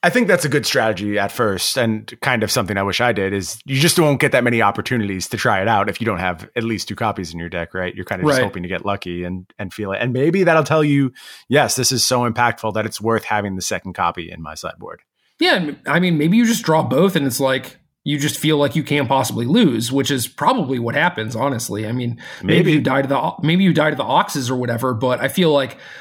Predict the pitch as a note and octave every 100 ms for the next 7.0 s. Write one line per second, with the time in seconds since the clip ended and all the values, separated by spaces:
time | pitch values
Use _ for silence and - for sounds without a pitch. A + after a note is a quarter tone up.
0 | - D3 C3+ C#3+ D3 C#3+ C3+ A#2+ C#3 -
1 | C#3+ D3 C#3 C3 A#2+ C3+ C#3+ C#3 A#2+ A#2+
2 | B2 B2+ C3 B2+ B2 A#2 - - C3 A#2+
3 | A#2+ - D3+ C3 A#2 C#3 - A2 F#3+ C3+
4 | G#2+ A#2 G#2 - G2+ F#2+ A2+ A2 - C3+
5 | A#2+ B2 B2+ B2+ - C3+ C3+ C#3 A2+ -
6 | A#2+ - A#2 - B2 A2 G#2 G#2 C3